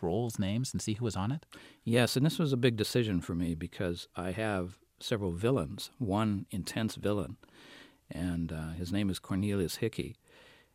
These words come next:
Speaker 2: And, but I created him whole cloth because there's simply no inf-, information about the real Hickey. He's on the muster. So at first I wrote it with a fictional name,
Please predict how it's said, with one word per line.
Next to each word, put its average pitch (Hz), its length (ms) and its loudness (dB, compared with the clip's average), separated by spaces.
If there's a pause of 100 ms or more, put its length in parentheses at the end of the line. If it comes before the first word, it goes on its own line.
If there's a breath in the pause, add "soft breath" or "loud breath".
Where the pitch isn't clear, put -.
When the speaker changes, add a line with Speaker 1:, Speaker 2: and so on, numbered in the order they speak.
(120)
Speaker 2:
And, 85 340 -2
but 95 120 -2
I 90 100 2
created 98 380 4
him 87 120 2
whole 90 200 4
cloth 131 400 0
because 87 320 -4
there's 85 140 -4
simply 113 300 0
no 90 180 2
inf-, 80 460 -4
information 92 640 0
about 76 260 -8
the 78 100 -8
real 85 180 0
Hickey. 78 300 -6
He's 85 200 -4
on 98 200 -2
the 80 60 -2
muster. 90 460 -2 (420 loud breath)
So - 180 0
at 87 100 0
first - 260 2
I 104 60 4
wrote 92 220 4
it 78 80 2
with 82 140 -4
a 80 40 -4
fictional 101 420 -2
name, - 360 -8